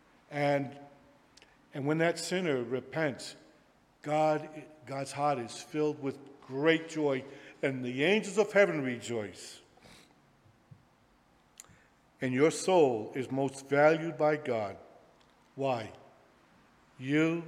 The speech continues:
and me were not purchased with gold and silver, but with the precious blood of Christ. There is no other price,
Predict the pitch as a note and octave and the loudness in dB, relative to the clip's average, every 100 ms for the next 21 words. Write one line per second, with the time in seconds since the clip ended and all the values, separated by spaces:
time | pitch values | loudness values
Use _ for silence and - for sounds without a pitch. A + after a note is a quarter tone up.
0 | D#3+ - C3 A#2+ B2 C#3 D3 A#2+ B2 D3+ | -12 -6 -6 -4 -6 -6 -6 -6 -2 -2
1 | - - F#3 F3+ C#3 A#2 - A#2+ - C3+ | -4 -4 -4 -4 -10 -12 -8 -10 -6 0
2 | D3+ E3+ F3+ F#3 F#3 - C3+ A2 F#2 F#2 | 2 2 -2 -6 -12 -8 -8 -8 -10 -20
3 | - _ _ _ _ _ - C3 C3+ C3+ | -20 _ _ _ _ _ -6 -2 -2 -2
4 | B2+ - D3+ D3 D#3 - C#3 C#3 C3+ C3 | -8 -4 -4 -4 -10 -10 -2 0 0 -4
5 | - A#2 F#2+ - - - - - - - | -12 -14 -16 -16 -18 -20 -20 -20 -20 -20
6 | - - - D#3+ D#3+ C#3+ - - B2 D3 | -20 -14 0 4 6 4 0 -8 -6 -2
7 | E3+ F3 - D#3+ D#3+ D3+ - C3+ B2+ B2+ | -2 -2 -4 -6 -6 -8 -8 -6 -6 -10